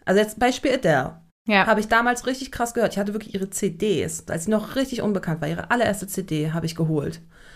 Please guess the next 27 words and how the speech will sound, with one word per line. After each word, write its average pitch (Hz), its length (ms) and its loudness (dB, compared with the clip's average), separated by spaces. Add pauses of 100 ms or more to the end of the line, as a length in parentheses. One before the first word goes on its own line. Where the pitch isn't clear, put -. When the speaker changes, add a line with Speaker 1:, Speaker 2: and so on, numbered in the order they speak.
(320)
Speaker 1:
Die 196 80 -6
zweite 208 340 6
C 143 160 -6
D 156 180 -2
hab 160 120 0
ich 160 140 -6
geholt. 151 340 -8 (320)
Und 196 160 2
dann 294 260 2 (160)
war 240 140 -2
ich 240 80 -4
aber 262 120 -2
so 254 100 -2
ein 254 40 0
bisschen 254 200 -4
raus. 294 400 0
Und 202 120 -2
auf 214 160 -4
einmal 285 500 0 (680)
kenn 262 140 2
ich 247 100 2
ganz 277 180 2
viele 247 160 -2
von 247 120 0
ihren 214 140 4
Liedern 262 380 2
nicht. 165 400 -4